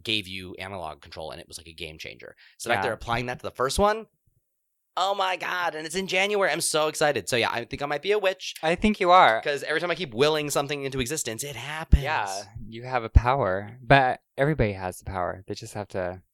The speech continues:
Speaker 2: use it. And you
Speaker 1: Yeah.
Speaker 2: wanted something so badly two times
Speaker 1: Here we
Speaker 2: that it
Speaker 1: go.
Speaker 2: happened.
Speaker 1: Yeah.
Speaker 2: Two,
Speaker 1: I
Speaker 2: yeah.
Speaker 1: I have to figure out what I want next.
Speaker 2: Yeah. You better make it a good
Speaker 1: Yeah, make it count.
Speaker 2: Make it something good.
Speaker 1: Yeah.
Speaker 2: Yeah.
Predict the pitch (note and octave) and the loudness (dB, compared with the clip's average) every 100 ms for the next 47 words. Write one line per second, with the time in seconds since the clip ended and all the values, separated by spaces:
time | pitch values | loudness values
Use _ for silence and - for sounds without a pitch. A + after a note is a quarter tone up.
0 | _ _ - G#2+ B2+ A2 G2 E2 A2+ C#3 | _ _ -12 -4 -4 -2 -4 -4 -4 0
1 | D3 C#3+ D3+ D3+ C3 C3+ B2+ - B2 C#3 | 2 2 0 0 -2 -6 -8 0 2 6
2 | C3+ C#3 D3 A2+ G2+ A2 A#2+ - D3 F3 | 8 6 4 0 -2 -4 -6 -4 -2 2
3 | E3 A#2+ G#2 B2 - - _ _ _ _ | 2 0 -4 -10 -14 -20 _ _ _ _
4 | _ _ _ _ _ - F#2 G#2+ A#2+ C3+ | _ _ _ _ _ -8 0 2 4 6
5 | B2 A2+ G2+ G2 - _ G#2+ C3+ A#2 _ | 4 4 -2 -4 -12 _ -4 -4 -6 _
6 | _ _ _ - A#2 A2+ _ - - G#2+ | _ _ _ -4 -4 -6 _ -20 -12 -8
7 | A#2+ G#2 A2+ B2 D3 C#3+ C3+ B2+ B2+ G#2+ | -8 -8 -10 -2 0 2 4 4 2 0
8 | D#3 - - _ _ _ _ - G2+ A2 | -8 -12 -20 _ _ _ _ -12 -10 -10
9 | F#2 _ _ - A#2 A2+ A2+ G2+ F2 A2 | -16 _ _ -2 0 -2 -4 -4 -2 -2
10 | G2+ A2+ G2 A#2+ A2+ G#2 A2 A2+ F#2 - | -2 -2 -2 -4 -4 -6 -8 -8 -12 -8
11 | G#2+ G#2 A#2 B2+ G2+ A2+ _ A2 G2+ | -6 -2 0 2 0 -4 _ -8 -8